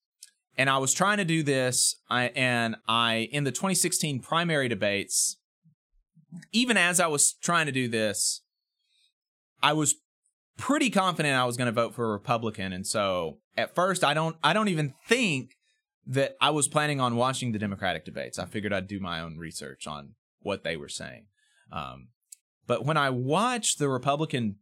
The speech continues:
debates, I was really, really so turned off by it that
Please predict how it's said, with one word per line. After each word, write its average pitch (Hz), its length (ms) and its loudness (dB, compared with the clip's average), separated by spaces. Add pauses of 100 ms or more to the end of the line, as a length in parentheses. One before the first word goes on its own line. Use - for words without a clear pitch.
debates, 90 1000 -4 (220)
I 107 220 0
was 113 500 0 (500)
really, 175 520 0
really 139 260 2
so 120 260 2
turned 117 340 -4
off 101 360 2 (120)
by 151 240 2
it 196 380 0 (640)
that 101 600 0